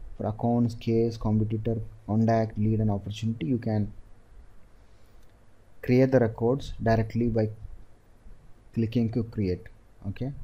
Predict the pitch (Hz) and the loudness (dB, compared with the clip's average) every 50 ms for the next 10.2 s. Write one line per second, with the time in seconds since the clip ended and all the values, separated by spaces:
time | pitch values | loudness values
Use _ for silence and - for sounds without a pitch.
0 | - - - - - - - - - 131 110 120 113 117 127 135 143 147 143 147 | -8 -8 -8 -12 -12 -12 -10 -2 -2 2 2 4 4 6 6 6 6 6 4 2
1 | - - 131 123 - 151 139 143 139 - - 139 131 - 147 143 139 131 120 - | 0 -4 -4 -2 -2 -2 -2 -2 -6 -6 -4 -4 -2 2 4 4 6 4 4 2
2 | 110 113 123 110 123 131 131 127 135 123 120 120 120 117 113 113 113 113 117 117 | -2 -4 -4 -2 2 2 2 2 2 2 2 4 4 4 4 4 2 2 2 2
3 | 113 110 110 113 110 107 107 107 110 - 110 107 104 104 104 104 98 92 90 - | 2 2 2 4 4 4 2 0 -2 -2 0 0 0 0 0 -2 -2 -2 -6 -8
4 | - 95 - - - - - - - - - - - - - 104 107 110 110 110 | -10 -12 -10 -10 -12 -12 -14 -18 -20 -20 -20 -20 -20 -14 -4 -2 0 0 2 0
5 | 120 107 113 110 110 - 113 110 113 127 156 165 - - - - - - - - | 0 0 0 0 0 0 0 0 0 0 -2 -4 -6 -12 -16 -14 -10 -10 -6 -6
6 | 107 - - - 117 127 139 139 139 - - - - - - - - - - - | -6 -4 -4 -4 -4 -4 -6 -8 -10 -16 -18 -18 -18 -20 -20 -20 -20 -20 -20 -20
7 | - - - - - - - 131 135 135 123 - - - 143 143 139 139 143 143 | -20 -20 -20 -20 -18 -14 -6 -2 -2 -2 -2 -2 0 4 4 4 4 4 0 -4
8 | 143 - - - - - - - - - - - - - - - - - 139 139 | -10 -14 -16 -18 -16 -16 -18 -18 -18 -18 -20 -18 -18 -18 -16 -10 -4 -4 -4 -2
9 | - 139 131 131 - - 147 139 147 139 135 - - - 127 110 110 131 151 - | 2 0 0 0 2 -2 0 2 2 2 0 0 -2 0 2 2 2 2 0 -4
10 | - - - | -10 -14 -16